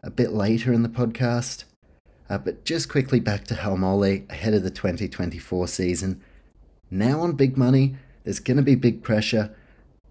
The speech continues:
It's time to level up, which, to his credit, he has been leveling up. That's why he got this contract extension. Uh, but now, with extra money comes extra responsibility.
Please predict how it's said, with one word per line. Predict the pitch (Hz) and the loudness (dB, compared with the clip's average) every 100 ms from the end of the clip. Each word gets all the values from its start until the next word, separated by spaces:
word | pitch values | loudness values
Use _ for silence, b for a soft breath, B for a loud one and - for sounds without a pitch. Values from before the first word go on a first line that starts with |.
| _ | _
It's | 131 131 | -2 -2
time | - 147 175 | 0 -2 0
to | 170 | 0
level | 147 143 135 | 0 2 2
up, | 143 147 - _ - _ _ - _ - | 2 -2 -10 _ -20 _ _ -20 _ -10
which, | 107 180 190 - - | 0 0 0 -6 -8
to | - 165 | -6 -4
his | 170 143 | -2 -4
credit, | - 143 151 123 | -2 0 0 0
he | 110 | -2
has | - 107 131 | -2 -2 -2
been | 127 92 82 | -2 -2 -2
leveling | 80 82 80 78 | -4 -6 -8 -6
up. | - - - | -8 -6 -4
That's | 98 - | -4 -6
why | 82 95 98 98 98 B B B | -4 -2 0 -2 -6 B B B
he | 101 | -4
got | 101 101 | -4 -4
this | - - | -6 -8
contract | - 113 117 92 - | -4 -2 -2 -4 -6
extension. | - - 87 78 - 73 - b b b | -10 -6 -6 -6 -8 -10 -12 b b b
Uh, | - | -10
but | - 92 | -6 -2
now, | 104 127 147 135 135 - - - - _ _ _ _ _ - | 0 2 2 -2 -4 -16 -20 -20 -20 _ _ _ _ _ -12
with | - 113 | -8 -4
extra | 117 120 - 127 | -4 -4 -2 2
money | 123 127 | 4 2
comes | 123 131 123 | 2 0 2
extra | 127 123 - 113 | 0 0 -2 -2
responsibility. | 113 113 - 113 117 107 107 90 76 | 0 0 0 0 0 -2 -2 -2 -4